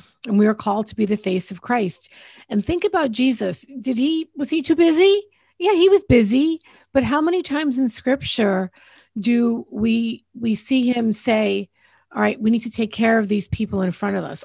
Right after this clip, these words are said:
All the, the miracles of the loaves and fish were all about Jesus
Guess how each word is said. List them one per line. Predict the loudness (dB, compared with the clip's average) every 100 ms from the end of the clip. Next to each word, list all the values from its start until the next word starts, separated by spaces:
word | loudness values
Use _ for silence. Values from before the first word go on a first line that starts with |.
| -6
All | -2 0 0
the, | 0 -2 -4 -6 -12
the | -6 -2
miracles | 0 0 0 0 -2 -4 -12 _
of | -8 -6
the |
loaves | 0 0 0 -2
and | -2
fish | -2 -2 -4 -10 -20 -20 -6
were | -4 0
all | 2 4 2
about | 2 2 0 -2 -6
Jesus | -4 -2 -2 -4 -6 -10